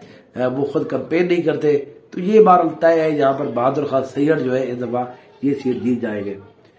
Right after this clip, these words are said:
लिया की जो दूसरी सीट है रमजान भुल्लर साहब को जारी किया है। आ, यहाँ पर जो है पीपल पार्टी को ज्यादा मजबूत नहीं है, ये बहरहाल इन्होंने यहाँ पर मोहम्मद रमजान भुल्लर को ये टिकट जारी किया है।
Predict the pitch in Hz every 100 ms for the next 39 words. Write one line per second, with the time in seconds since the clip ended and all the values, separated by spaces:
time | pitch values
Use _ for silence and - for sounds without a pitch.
0 | _ _ 120 147 185 185 175 147 135 160
1 | 202 160 160 160 143 135 135 160 170 190
2 | - 120 127 160 170 147 147 143 131 135
3 | 143 135 135 131 127 - - - - -
4 | _ 120 123 120 - 117 120 120 156 165
5 | 160 143 131 143 - 143 143 135 131 135
6 | 127 127 127 127 120 120 117 113 156 139
7 | 127 - - - - 127 135 139 135 131
8 | 127 131 127 120 120 120 120 120 135 151
9 | 135 120 135 135 135 - - - 123 151
10 | 160 151 - 127 131 120 131 131 131 120
11 | 120 117 110 107 - 101 95